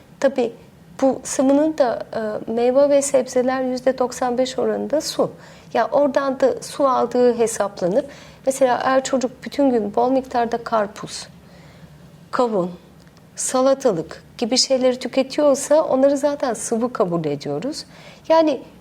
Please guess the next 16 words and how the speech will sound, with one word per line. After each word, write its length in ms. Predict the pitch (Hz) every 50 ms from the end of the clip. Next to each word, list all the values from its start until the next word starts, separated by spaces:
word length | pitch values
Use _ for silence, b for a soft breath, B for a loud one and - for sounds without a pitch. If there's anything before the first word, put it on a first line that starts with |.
| - - - -
bir 180 | 339 370 370 349
ile 240 | 339 320 311 -
bir 180 | - 320 320 285
buçuk 320 | 277 269 - - - -
litre, 420 | 247 233 233 - - 214 208 233 247 247
hatta 380 | 277 277 277 - 294 285 277 277
daha 240 | 269 269 269 294 269
büyük 240 | 302 302 285 285 -
çocuklarda 580 | - 240 214 220 - - 208 202 208 202 -
iki 300 | - - - - - 277
litre, 420 | 269 247 262 - 214 196 202 214 220
spor 360 | - - - - 294 302 302
yapan 440 | 320 311 311 311 302 277 277 269 233
bir 40 |
çocuk, 460 | 226 - 226 220 208 226 220 - - -
süper 420 | - - 277 - 294 269 262 262